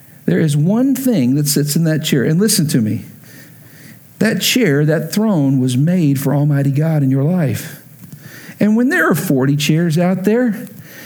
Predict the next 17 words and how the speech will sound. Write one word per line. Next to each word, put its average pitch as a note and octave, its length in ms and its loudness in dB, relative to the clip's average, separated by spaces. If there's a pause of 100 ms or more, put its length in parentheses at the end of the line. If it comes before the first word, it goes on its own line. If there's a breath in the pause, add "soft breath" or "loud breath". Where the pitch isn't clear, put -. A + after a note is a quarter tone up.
(160 loud breath)
it's D#3 300 0
really A#3+ 360 2
easy E3+ 480 0
to C#3+ 200 0
allow E3 400 0
your D#3 180 2
relationship D3 580 0
with C#3 180 -2
Christ D#3 380 0
to E3+ 80 0
be F3+ 140 0
part B2+ 720 -2 (680 loud breath)
of B2 360 0
the B2 60 0
musical A#2+ 460 0
chairs G#2+ 460 -2
game. - 400 -4